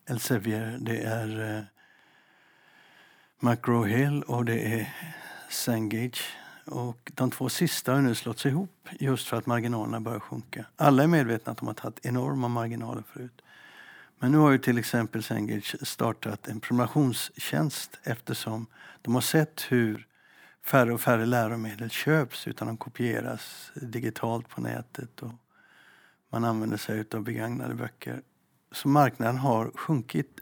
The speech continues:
trots att studentantalet i U S A har ökat. Och då har man försökt hitta nya sätt att möta detta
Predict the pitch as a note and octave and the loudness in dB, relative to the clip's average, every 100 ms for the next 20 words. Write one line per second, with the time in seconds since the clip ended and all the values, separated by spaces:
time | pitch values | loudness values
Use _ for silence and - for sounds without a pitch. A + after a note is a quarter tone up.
0 | - - B2 - A#2 - - - C3+ C3 | -8 -4 -2 -2 -4 -4 -4 0 2 2
1 | A2 - _ _ _ _ _ A#2+ A#2 A2+ | -2 -12 _ _ _ _ _ -6 -2 -2
2 | C#3 - D#3+ C3 - - - - - - | -2 0 -2 -2 -4 -4 -4 -8 -16 -18
3 | _ _ _ _ _ _ _ _ _ C3+ | _ _ _ _ _ _ _ _ _ 2
4 | B2 B2+ B2+ A#2 A#2+ A2+ B2+ A#2+ G#2+ A2 | 4 4 2 -2 -6 -4 -4 -2 -4 -4
5 | - C#3+ C3+ C3 G#2+ G#2+ A2 A2 A2+ - | -6 -2 2 4 2 -4 -6 -10 -14 -18
6 | _ _ _ _ - - C3 G#2 - - | _ _ _ _ -8 0 0 0 -4 -4
7 | C3 A#2 - C3+ C3 - | -2 -2 -2 -6 -6 -12